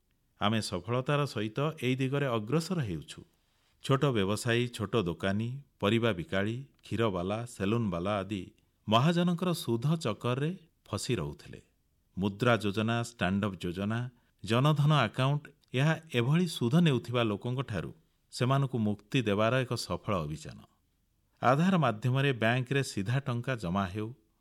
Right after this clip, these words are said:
ଯୋଗ୍ୟ ଲାଭାର୍ଥୀକୁ ସିଧା ଟଙ୍କା ମିଳୁ, ଏହା ସାଧାରଣ ଲୋକଙ୍କର ଜୀବନକୁ ମଧ୍ୟସ୍ଥମାନଙ୍କ କବଳରୁ ମୁକ୍ତ କରିବାର ସମୟ। ଏଭଳି ଏକ ଅଭିଯାନ ଚଳାଇବାକୁ ହେବ, ଯେଉଁଥିରେ କେବଳ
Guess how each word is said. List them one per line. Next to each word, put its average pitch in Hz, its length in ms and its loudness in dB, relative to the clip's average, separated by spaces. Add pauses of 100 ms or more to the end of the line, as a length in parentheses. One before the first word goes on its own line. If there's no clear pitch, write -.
(320)
ଯୋଗ୍ୟ 123 380 2
ଲାଭାର୍ଥୀକୁ 135 680 2
ସିଧା 117 320 -2
ଟଙ୍କା 87 400 -2
ମିଳୁ, 117 260 -2 (480)
ଏହା 139 140 6
ସାଧାରଣ 151 520 2
ଲୋକଙ୍କର 175 460 0
ଜୀବନକୁ 139 540 2
ମଧ୍ୟସ୍ଥମାନଙ୍କ 139 920 0
କବଳରୁ 101 480 0 (460)
ମୁକ୍ତ 117 380 -2
କରିବାର 107 380 -4
ସମୟ। 80 340 -8 (540)
ଏଭଳି 165 340 2
ଏକ 185 140 0
ଅଭିଯାନ 117 500 2
ଚଳାଇବାକୁ 120 560 0
ହେବ, 90 200 -4 (440)
ଯେଉଁଥିରେ 165 380 2
କେବଳ 160 240 0